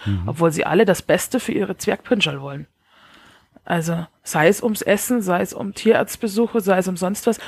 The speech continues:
Speaker 2: um so Kinkerlitzchen,
Speaker 1: Mhm.
Speaker 2: da zerfleischen die sich halb. Ich mir denk, dann, dann gibt's so ein tolles Teil, ein Mausding, das als Rädchen weiterscrollen würde manchmal einfach helfen. Aber da muss jeder, muss seine Meinung tröten,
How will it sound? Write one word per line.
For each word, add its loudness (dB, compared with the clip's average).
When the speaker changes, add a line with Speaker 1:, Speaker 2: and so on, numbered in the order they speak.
Speaker 2:
um 2
so 4
Kinkerlitzchen, 2
Speaker 1:
Mhm. -10
Speaker 2:
da -4
zerfleischen 2
die 0
sich -8
halb. -6
Ich -18
mir -2
denk, -8
dann, -6
dann -6
gibt's -6
so 2
ein 0
tolles -2
Teil, 2
ein 0
Mausding, 2
das -10
als -12
Rädchen 0
weiterscrollen 2
würde -2
manchmal -4
einfach -6
helfen. -6
Aber -2
da 6
muss 0
jeder, 4
muss -4
seine 2
Meinung 0
tröten, 0